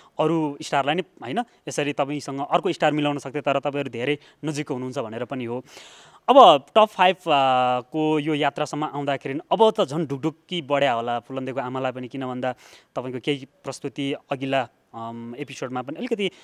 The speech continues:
मार्क्स कम आएको, जजले पनि अलिकति भएन कि भनेको, बुद्धले पनि त्यो इन्जुरी भइसके पछाडि, होइन, त्यो आधी प्रस्तुति मात्रै गर्नुभयो भनिसकेपछि अब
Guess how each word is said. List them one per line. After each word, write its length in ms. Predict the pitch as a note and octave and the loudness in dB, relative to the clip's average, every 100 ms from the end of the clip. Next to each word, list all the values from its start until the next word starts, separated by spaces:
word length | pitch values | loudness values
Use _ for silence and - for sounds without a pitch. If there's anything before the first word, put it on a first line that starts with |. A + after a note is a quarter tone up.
| - - | -18 -4
मार्क्स 280 | C#3+ - - | -4 -4 -6
कम 220 | C#3+ C#3 | -6 -2
आएको, 460 | C3 C3 C#3 C3+ D3+ | -2 -4 -8 -10 -8
जजले 280 | C#3 B2+ C#3 | -8 -8 -8
पनि 160 | D3+ - | -8 -6
अलिकति 260 | F#3 F3 D3+ | -6 -6 -6
भएन 300 | A#2 B2+ C3 | -6 -8 -8
कि 80 | |
भनेको, 360 | B2+ A#2 C#3 C3+ - _ | -10 -10 -12 -12 -14 _
बुद्धले 380 | C#3+ D3 D3+ D3 | -4 0 2 0
पनि 180 | C#3 E3+ | -2 -6
त्यो 220 | D#3+ D#3 | -4 -4
इन्जुरी 460 | F3+ E3 D3+ D3 B2 _ _ - | -4 -2 0 0 -2 _ _ -8
भइसके 280 | C#3+ D#3 C#3+ | -6 -4 -4
पछाडि, 360 | C3+ C3+ C3 | -4 -4 -4
होइन, 160 | B2 E3 - _ - _ | -4 -4 -8 _ -20 _
त्यो 80 | D#3+ | -2
आधी 220 | D3 E3 | 2 2
प्रस्तुति 360 | F3 E3+ - D#3 | 0 -2 -2 -4
मात्रै 240 | D3 D3+ | -4 -2
गर्नुभयो 440 | C#3+ C#3+ C#3 B2 C#3+ - - - | -2 -4 -4 -6 -8 -12 -6 0
भनिसकेपछि 460 | F#3+ F#3 F3 G3 | 2 4 2 2
अब 460 | G3+ - G3 D3 | 2 6 8 8